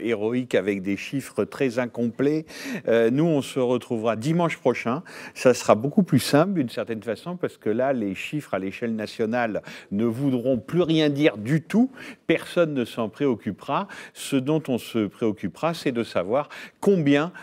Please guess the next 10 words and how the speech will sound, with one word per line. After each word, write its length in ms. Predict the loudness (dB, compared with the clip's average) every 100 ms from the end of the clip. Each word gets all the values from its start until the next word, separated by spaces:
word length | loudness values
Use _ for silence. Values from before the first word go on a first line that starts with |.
| -14
de 320 | -8 2 4 4
départements 920 | 2 0 2 -2 0 0 2 2 0
vont 260 | 0 -2
passer 560 | 0 0 -2 -2 0 0
de 240 | -2 0
la 180 | 2 2
gauche 400 | 0 0 0 -4 -6
à 80 | -2
la 140 | -2
droite, 420 | -2 0 -2 0